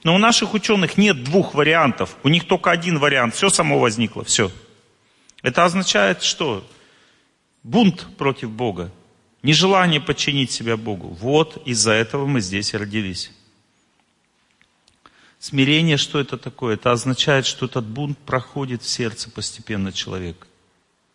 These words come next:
И ты постепенно приближаешься к пониманию, что ты, с одной стороны, зависим, а с другой стороны, бесконечно могущественный.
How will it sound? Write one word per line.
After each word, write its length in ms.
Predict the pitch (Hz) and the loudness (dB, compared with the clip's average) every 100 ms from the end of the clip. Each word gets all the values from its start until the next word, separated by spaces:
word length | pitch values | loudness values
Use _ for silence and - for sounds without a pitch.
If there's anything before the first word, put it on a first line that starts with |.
| _ _ _ _ _ _ _ _ _ _ _ _ | _ _ _ _ _ _ _ _ _ _ _ _
И 60 | 113 | -6
ты 140 | - | -2
постепенно 600 | 156 156 - - 175 185 | 0 -2 -4 0 2 2
приближаешься 880 | 175 147 131 135 127 165 170 156 - | 0 -4 -4 -4 0 2 2 2 -4
к 100 | - | -4
пониманию, 640 | 135 135 147 170 160 131 | -2 0 2 4 4 2
что 180 | 120 - | 0 -4
ты, 380 | 127 165 147 - | -8 -4 -4 -4
с 140 | - 147 | -4 -4
одной 240 | 147 160 | 0 0
стороны, 400 | - 151 151 147 | 0 0 2 2
зависим, 800 | 120 135 156 196 - 175 113 104 - _ _ _ _ _ _ _ | 4 2 2 0 0 0 0 -2 -10 _ _ _ _ _ _ _
а 100 | - | -4
с 100 | 113 | -4
другой 340 | - 135 143 175 | -4 -4 2 0
стороны, 300 | - 170 151 | 2 0 0
бесконечно 840 | 117 131 - 135 131 143 - 151 | 0 0 2 2 4 4 2 2
могущественный. 1000 | 139 135 120 131 - 95 - 95 90 87 | 0 0 -2 -2 -2 -4 -6 -4 -2 -2